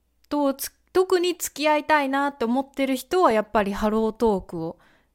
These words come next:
使うよね。で、そうじゃなくって、普通に日本人と日本人で付き合いたいとかだったら、もうちょっと違う、もちろんね、ハロートークじゃない、あの、マッチングアプリをよく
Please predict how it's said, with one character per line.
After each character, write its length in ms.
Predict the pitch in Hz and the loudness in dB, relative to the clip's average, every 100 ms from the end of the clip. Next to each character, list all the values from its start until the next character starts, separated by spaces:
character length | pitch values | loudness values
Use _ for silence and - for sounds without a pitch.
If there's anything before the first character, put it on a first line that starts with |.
| - | -14
使 300 | - - 202 | -8 -4 -2
う 140 | 185 | -4
よ 100 | 175 | -6
ね。 300 | 175 196 214 _ _ _ _ _ - | -6 -6 -8 _ _ _ _ _ -8
で、 80 | 262 | -4
そ 240 | 381 415 | 0 2
う 40 | |
じ 60 | 359 | 2
ゃ 60 | 277 | -2
な 160 | 302 | -4
く 100 | 302 | -6
っ 40 | 285 | -12
て、 340 | _ 370 330 | _ -2 -2
普 100 | 294 | -2
通 280 | - 311 311 | -6 -6 -6
に 460 | 339 330 254 202 - _ _ _ _ | -6 -6 -6 -10 -16 _ _ _ _
日 120 | 226 | -4
本 320 | 240 262 269 262 | -2 0 -2 -2
人 220 | 269 226 | -4 -4
と 120 | 190 | -6
日 100 | 190 | -4
本 240 | 214 226 | -4 -4
人 240 | 220 220 190 | -4 -6 -8
で 220 | 175 - _ | -10 -14 _
付 240 | - - | -14 -4
き 80 | 233 | 0
合 80 | 220 | 0
い 80 | 220 | 2
た 160 | 311 | 2
い 140 | 269 - | 2 -2
と 80 | 202 | -8
か 140 | 214 | -4
だ 80 | 247 | -4
っ 100 | 262 - | -6 -2
た 140 | 339 | 0
ら、 360 | 381 392 269 - _ _ _ _ | 2 0 -2 -6 _ _ _ _
も 120 | 302 | -6
う 20 | 330 | -2
ち 80 | |
ょ 40 | 370 | -2
っ 60 | |
と 120 | 370 220 | -4 -8
違 280 | - 233 226 220 214 208 208 | -6 -4 2 2 2 -2 -6
う、 20 | - _ _ _ - | -12 _ _ _ -8
も 120 | 233 | -4
ち 100 | 247 | -2
ろ 140 | 269 185 | -2 -2
ん 80 | |
ね、 200 | 185 190 - | -4 -8 -8
ハ 160 | - | -2
ロ 140 | 226 240 | 0 2
ー 20 | |
ト 180 | 240 247 | 2 2
ー 40 | |
ク 80 | 233 | 0
じ 80 | 196 | -4
ゃ 40 | |
な 160 | 196 240 | -2 0
い、 220 | 311 277 226 - | 0 -2 -6 -8
あ 120 | 196 | -8
の、 440 | 180 170 170 165 _ | -8 -10 -12 -14 _
マ 140 | 196 190 | -10 -8
ッ 80 | 190 | -8
チ 160 | - 208 | -8 -4
ン 100 | 202 | -4
グ 80 | 196 | -4
ア 100 | 196 | -6
プ 160 | - | -8
リ 280 | 180 240 311 _ _ _ _ _ | -10 -10 -12 _ _ _ _ _
を 220 | 294 285 | -4 -2
よ 160 | 233 220 | 0 -4
く 260 | 220 - | -8 -18